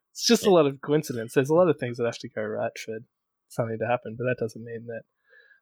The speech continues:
Speaker 1: there's anything, uh,
Speaker 2: There's a
Speaker 1: there's
Speaker 2: conspiracy,
Speaker 1: anybody
Speaker 2: yeah.
Speaker 1: pulling the
Speaker 2: Exactly.
Speaker 1: strings. The Illuminati, for example. I don't know.
Speaker 2: Mm.
Speaker 1: Who did it?
Speaker 2: May-, maybe the deep state was like, "Hey,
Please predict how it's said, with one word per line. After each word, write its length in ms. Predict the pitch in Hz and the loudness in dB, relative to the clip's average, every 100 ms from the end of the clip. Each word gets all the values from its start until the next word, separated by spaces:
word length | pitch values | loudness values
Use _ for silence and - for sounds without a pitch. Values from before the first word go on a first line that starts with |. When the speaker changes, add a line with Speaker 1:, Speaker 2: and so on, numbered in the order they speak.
| _ - | _ -6
Speaker 1:
there's 160 | 120 | -2
anything, 480 | 117 110 - 113 113 | -2 -2 -4 -8 -8
uh, 260 | 110 110 110 - _ _ - | -10 -10 -10 -10 _ _ -6
Speaker 2:
There's 300 | 92 87 85 | -4 -4 -6
a 20 | |
Speaker 1:
there's 240 | 87 131 | -2 2
Speaker 2:
conspiracy, 80 | 147 | 6
Speaker 1:
anybody 320 | 143 139 139 | 6 6 4
Speaker 2:
yeah. 60 | - | 4
Speaker 1:
pulling 240 | 156 135 | 2 2
the 40 | 123 | -2
Speaker 2:
Exactly. 400 | - 165 139 143 | 0 2 2 0
Speaker 1:
strings. 220 | 170 - _ _ _ 156 | -4 -8 _ _ _ -6
The 100 | 135 | -4
Illuminati, 540 | 127 120 120 123 131 | -4 -4 -2 0 -2
for 160 | - 135 | -4 -6
example. 420 | 135 131 143 143 _ | -4 -6 -6 -10 _
I 80 | 143 | 0
don't 80 | 123 | 2
know. 460 | 120 - 85 165 160 | 2 0 0 0 0
Speaker 2:
Mm. 20 | |
Speaker 1:
Who 60 | 156 | 2
did 160 | 131 | 2
it? 120 | 127 - _ _ - _ _ - | 2 0 _ _ -20 _ _ -2
Speaker 2:
May-, 240 | 98 120 101 | 2 2 2
maybe 460 | 104 139 135 110 | 4 4 4 4
the 160 | 98 95 | 2 2
deep 300 | 82 92 90 | 2 2 2
state 360 | - 92 90 95 | 0 0 0 -2
was 220 | 87 82 | -6 -6
like, 300 | 87 85 - _ | -10 -10 -14 _
"Hey, 420 | 95 92 82 76 | 0 0 0 -6